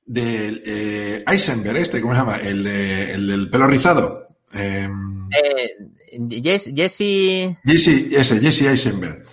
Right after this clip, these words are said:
Speaker 1: Ese,
Speaker 2: Exacto.
Speaker 1: ese, ese es el protagonista. Solo ahí lo dejo. Es
Speaker 2: Mm.
Speaker 1: el dato.
Speaker 2: Yo,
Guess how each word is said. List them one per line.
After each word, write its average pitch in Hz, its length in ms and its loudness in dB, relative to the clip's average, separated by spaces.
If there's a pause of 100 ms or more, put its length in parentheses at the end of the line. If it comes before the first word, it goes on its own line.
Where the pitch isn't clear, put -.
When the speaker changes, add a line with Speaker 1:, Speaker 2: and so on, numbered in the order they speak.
(360)
Speaker 1:
Ese, 135 240 0
Speaker 2:
Exacto. 131 140 -4 (100)
Speaker 1:
ese, 127 80 0 (140)
ese 123 100 -2
es - 60 0
el - 40 2
protagonista. 117 720 0
Solo 113 440 0
ahí 107 100 -2
lo 123 100 2
dejo. - 480 -8
Es 143 200 -10
Speaker 2:
Mm. 139 80 -2
Speaker 1:
el 180 460 2
dato. 123 300 -4 (480)
Speaker 2:
Yo, 190 640 4